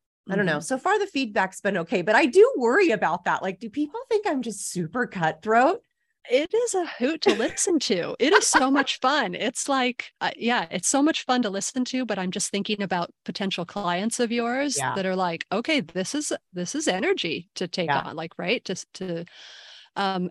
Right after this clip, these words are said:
Speaker 2: and it really feel, it will work for you. It'll be exactly what you need to hear when you need to hear it.
Speaker 1: Yeah.
Speaker 2: And the other thing is that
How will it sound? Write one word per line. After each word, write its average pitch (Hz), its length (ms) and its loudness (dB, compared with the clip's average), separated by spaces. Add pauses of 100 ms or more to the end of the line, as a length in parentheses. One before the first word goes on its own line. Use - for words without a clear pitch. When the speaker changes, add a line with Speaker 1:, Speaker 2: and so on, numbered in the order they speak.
Speaker 2:
and 202 160 0
it 196 100 -4
really 214 340 0
feel, 208 680 0
it 202 140 -2
will 202 220 -2
work 175 340 -6
for 165 120 -8
you. - 280 -8
It'll 190 160 -4
be 190 160 -2
exactly 180 480 -4
what 196 160 -2
you 190 100 -4
need 185 160 -2
to 190 60 -2
hear 190 320 -4
when 170 140 -4
you 165 100 -4
need 165 140 -6
to - 40 -8
hear 170 220 -10
it. 214 200 -2 (160)
Speaker 1:
Yeah. 131 260 -6 (420)
Speaker 2:
And 226 160 0
the - 100 -4
other 247 240 0
thing 240 360 0
is 208 280 -6
that 196 380 -6